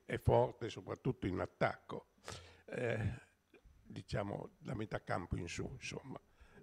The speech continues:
Ha giocato con due punte fisse e due esterni d'attacco centrocampisti che vengono e convergono verso il centro. Uno in particolare, questo Johansson, che adesso è stato ceduto un po' a sorpresa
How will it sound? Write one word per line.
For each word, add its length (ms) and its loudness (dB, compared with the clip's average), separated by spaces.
Ha 80 6
giocato 380 8
con 160 10
due 200 10
punte 340 4
fisse 480 0
e 140 -2
due 180 6
esterni 420 2
d'attacco 460 2
centrocampisti 880 0
che 120 -10
vengono 380 -4
e 140 -18
convergono 760 0
verso 320 0
il 80 0
centro. 520 -2
Uno 460 0
in 180 -4
particolare, 760 -2
questo 240 -4
Johansson, 520 2
che 120 -8
adesso 420 -4
è 40 0
stato 460 -2
ceduto 460 0
un 120 -8
po' 180 4
a 40 2
sorpresa 840 2